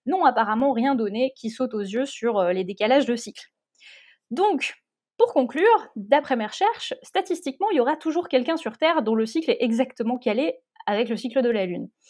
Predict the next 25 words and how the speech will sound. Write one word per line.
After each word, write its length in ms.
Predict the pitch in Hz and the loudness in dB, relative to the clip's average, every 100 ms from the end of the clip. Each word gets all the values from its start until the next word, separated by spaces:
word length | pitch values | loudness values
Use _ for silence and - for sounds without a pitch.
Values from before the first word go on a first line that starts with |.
| - - - _ _ | -20 -20 -20 _ _
Mais 120 | 233 240 | -2 0
que 100 | 285 | 4
la 180 | 262 | 6
Lune 160 | 262 302 | 6 4
ait 60 | 262 | 2
une 200 | 254 226 | 2 -2
influence 540 | 226 262 254 240 - | -2 0 0 0 -6
sur 160 | - 302 | -2 2
les 120 | 247 | 2
menstruations, 680 | 226 226 214 180 285 285 415 - - _ _ | 0 -4 -4 -2 -2 -4 -4 -8 -20 _ _
c'est 360 | - - 349 | -18 -8 -4
globalement 380 | 277 262 214 240 | 2 2 2 2
une 140 | 285 220 | 2 0
intox, 480 | 185 190 254 285 - | -2 -2 -2 -4 -4
ou 100 | 233 | 0
alors 180 | 226 277 | 2 2
c'est 140 | - | -2
beaucoup 240 | 214 269 285 | -2 -2 -2
trop 180 | - | -2
faible 360 | 247 277 302 233 | 2 2 2 0
pour 140 | 226 | -4
qu'on 100 | 233 | -6
puisse 180 | 226 - | -6 -2
le 80 | 247 | -2
mesurer. 440 | 214 202 185 226 | 0 0 -2 -2